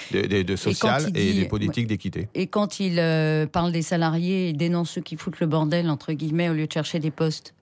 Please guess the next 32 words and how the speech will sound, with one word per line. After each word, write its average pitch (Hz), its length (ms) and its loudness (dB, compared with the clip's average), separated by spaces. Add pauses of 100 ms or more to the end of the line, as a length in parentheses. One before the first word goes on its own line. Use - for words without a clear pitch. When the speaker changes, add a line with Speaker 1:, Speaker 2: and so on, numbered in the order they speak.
Speaker 2:
Euh, 139 360 -2
accumulation 180 840 0
de, 170 260 0
de 165 140 0
mots 175 160 2
malheureux, 180 500 2
huile 196 260 2
sur 185 200 -2
le 190 120 2
feu, 190 300 -2
Speaker 1:
Oui, - 80 4
Speaker 2:
arrogance. 139 220 2
Speaker 1:
ça, 127 140 2
c'est 95 160 0
une - 80 -6
forme 95 300 -4
d'arrogance, 92 540 -2
oui, 95 100 -2
du 85 120 -6
pouvoir, 113 340 -2
ouais, 92 160 0
c'est, - 180 -6
et 85 60 -4
je 80 140 -4
pense 113 240 0
que 87 80 -4
c'est 82 160 -4
des 82 100 0
mots 87 140 2
qui - 100 -12
sont, 76 300 -2
euh, - 40 -2